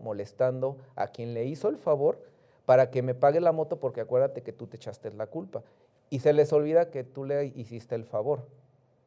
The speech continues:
Caen en el, "No, pues tú", y me ha tocado, me tocó un caso de una persona que inclusive la estaban amenazando y le pedían un millón, una fianza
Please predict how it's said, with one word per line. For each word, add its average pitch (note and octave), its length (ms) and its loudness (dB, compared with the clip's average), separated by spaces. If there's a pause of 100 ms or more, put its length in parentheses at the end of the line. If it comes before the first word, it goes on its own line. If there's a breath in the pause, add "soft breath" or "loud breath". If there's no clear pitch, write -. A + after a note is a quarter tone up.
(800)
Caen B2 280 4
en C3+ 160 -2
el, A2+ 200 -4
"No, D#3+ 200 -2
pues C3+ 140 -10
tú", D3+ 180 -8 (120)
y A#2+ 80 -10
me A#2+ 120 -4
ha B2 100 -4
tocado, C#3 640 2
me A2 100 -14
tocó - 260 -12
un A#2+ 120 -8
caso B2+ 340 -2
de A#2+ 60 -6
una B2 180 -6
persona B2 400 -6 (280 loud breath)
que B2+ 80 -8
inclusive A#2+ 480 -4
la B2+ 100 -2
estaban B2+ 420 0
amenazando A#2+ 500 -8
y C#3 40 -8
le B2+ 100 -2
pedían G#2+ 360 -6
un B2+ 180 -10
millón, B2 400 -8
una B2 220 -8
fianza C3 440 -10